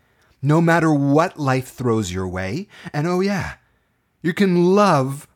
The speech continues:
every aspect of the experience.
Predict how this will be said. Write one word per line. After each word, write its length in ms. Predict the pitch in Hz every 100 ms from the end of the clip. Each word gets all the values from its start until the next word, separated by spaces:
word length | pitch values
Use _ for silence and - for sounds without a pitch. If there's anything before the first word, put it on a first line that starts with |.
| -
every 540 | 214 202 120 135 160 -
aspect 580 | 202 185 - 113 127 -
of 180 | 131 120
the 140 | 135 180
experience. 840 | - - 277 277 - 147 -